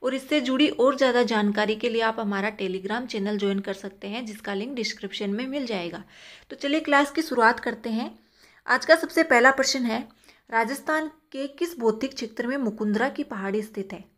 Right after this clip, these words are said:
राजस्थान का कौन सा भौतिक क्षेत्र है जहाँ पर मुकुंदरा की पहाड़ी स्थित है? ऑप्शन है शेखावाटी प्रदेश, हाड़ौती पठार, दक्षिणी अरावली या माही बेसिन। तो इसका राइट आंसर कौन सा है? ऑप्शन नंबर बी, हाड़ौती का पठार। हाड़ौती के पठार में मुकुंदरा की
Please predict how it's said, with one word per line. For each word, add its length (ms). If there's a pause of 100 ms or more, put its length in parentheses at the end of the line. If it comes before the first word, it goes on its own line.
(220)
राजस्थान 500
का 100
कौन 260
सा 140
भौतिक 340
क्षेत्र 300
है 100
जहाँ 220
पर 120
मुकुंदरा 480
की 180
पहाड़ी 420
स्थित 280
है? 120 (600)
ऑप्शन 300
है 80
शेखावाटी 600
प्रदेश, 460
हाड़ौती 460
पठार, 560 (200)
दक्षिणी 580 (100)
अरावली 460
या 120
माही 340
बेसिन। 420 (140)
तो 60
इसका 200
राइट 260
आंसर 280
कौन 220
सा 100
है? 240 (540)
ऑप्शन 280
नंबर 280
बी, 300
हाड़ौती 420
का 160 (160)
पठार। 320
हाड़ौती 380
के 100
पठार 400
में 140
मुकुंदरा 560
की 200